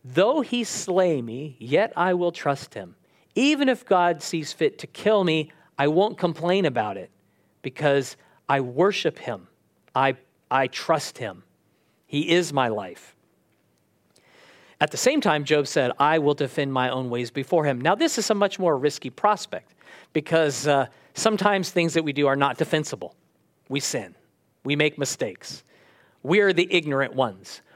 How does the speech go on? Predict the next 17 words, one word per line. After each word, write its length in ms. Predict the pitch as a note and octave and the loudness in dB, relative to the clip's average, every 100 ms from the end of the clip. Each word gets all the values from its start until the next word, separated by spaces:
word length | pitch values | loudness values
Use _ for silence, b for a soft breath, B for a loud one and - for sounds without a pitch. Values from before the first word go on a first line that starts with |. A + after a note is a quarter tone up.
| b | b
We're 120 | E3 | 2
the 80 | F3+ | 4
ones 200 | F3+ F3+ | 2 0
who 100 | C#3+ | -4
think 360 | - G#3+ G#3+ | 0 0 0
we're 100 | F3 | 0
doing 360 | D#3 D#3 E3+ D#3+ | 2 2 2 2
the 80 | C#3+ | 2
right 220 | D3 C#3 | 2 0
thing, 380 | - D#3+ C#3+ C3 b b | 0 2 0 -4 b b
but 80 | - | 2
we've 160 | D#3+ D#3+ | 4 4
actually 320 | D#3+ - D3+ | 2 -2 2
done 200 | C#3+ C#3+ | 2 4
the 80 | C3 | 4
wrong 320 | C3+ B2 A2+ | 4 2 -4
thing. 260 | - F#2+ | -12 -14